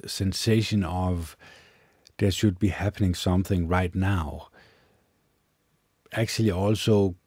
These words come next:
could make your mind wander in the negative direction. You do not allow yourself to quiet your mind.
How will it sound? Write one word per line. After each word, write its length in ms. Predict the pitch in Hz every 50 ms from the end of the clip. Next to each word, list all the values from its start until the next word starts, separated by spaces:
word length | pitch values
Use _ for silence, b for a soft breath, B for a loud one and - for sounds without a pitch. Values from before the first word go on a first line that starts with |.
| _ _ _ _
could 340 | - - 110 110 113 - - - - -
make 320 | 90 95 98 101 - -
your 180 | 104 92 85 80
mind 640 | 85 90 98 104 101 92 85 85 82 85 80 85 71 -
wander 460 | 90 90 90 90 95 98 98 107 98
in 320 | 92 - 90 92 87 87 82
the 240 | 90 87 85 76 - -
negative 440 | 101 101 104 95 101 - - 95 80 78
direction. 640 | 85 82 95 98 - - - 78 73 73 73 73 - _ _ _ _ _ _ _ _ _ _ _ _ _ _ _ _ _ _ _ _ - - -
You 160 | - - 95
do 100 | 87 95
not 260 | 90 87 87 90 - B B B B B B B B B B B B B B
allow 320 | 107 98 90 82 92 107
yourself 460 | 113 110 98 87 - - 95 90 87 -
to 260 | - 95 92 87 - _
quiet 580 | - - - 107 107 117 117 110 90 82 - -
your 160 | 85 80 76
mind. 480 | 80 82 82 78 73 73 73 - -